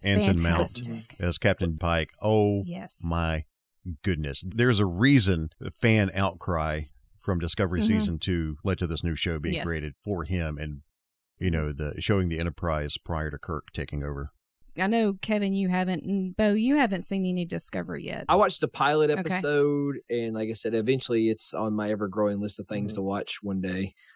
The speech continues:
Speaker 4: I watched a couple of episodes of this latest season, and then I kinda dropped off. So,
Speaker 2: Yeah.
Speaker 4: uh, it, you can talk about anything that was like before that, and, and I,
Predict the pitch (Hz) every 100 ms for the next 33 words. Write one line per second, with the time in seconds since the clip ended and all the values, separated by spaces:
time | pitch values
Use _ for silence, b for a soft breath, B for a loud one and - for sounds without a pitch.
0 | b 131 151 - 131 135 117 123 117 120
1 | 117 - 113 107 104 107 107 107 107 113
2 | - 127 127 127 123 - 113 110 104 104
3 | 110 107 104 104 - 104 113 117 - 101
4 | 95 95 - b 190 175 - 123 - 147
5 | 160 165 147 139 135 135 135 131 123 117
6 | 107 110 107 107 107 110 104 104 - 101
7 | 95 - 101 82 98